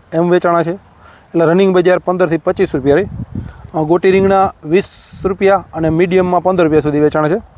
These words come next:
ત્યાંથી કાકડી, કાકડી ત્રણ રૂપિયાથી લઈ અને પાંચ રૂપિયા સુધી વેચાણી છે.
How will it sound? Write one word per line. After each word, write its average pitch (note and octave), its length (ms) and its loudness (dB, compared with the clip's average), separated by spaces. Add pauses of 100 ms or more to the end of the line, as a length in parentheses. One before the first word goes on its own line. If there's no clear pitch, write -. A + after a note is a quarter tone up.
(800)
ત્યાંથી E3 200 2
કાકડી, E3+ 320 0 (1000)
કાકડી F3 280 0
ત્રણ F#3+ 200 -2
રૂપિયાથી F#3+ 360 0
લઈ G3 100 0
અને E3 240 -4
પાંચ E3+ 260 0
રૂપિયા F3 180 0
સુધી F3+ 180 2
વેચાણી F3+ 320 2
છે. F3+ 100 -2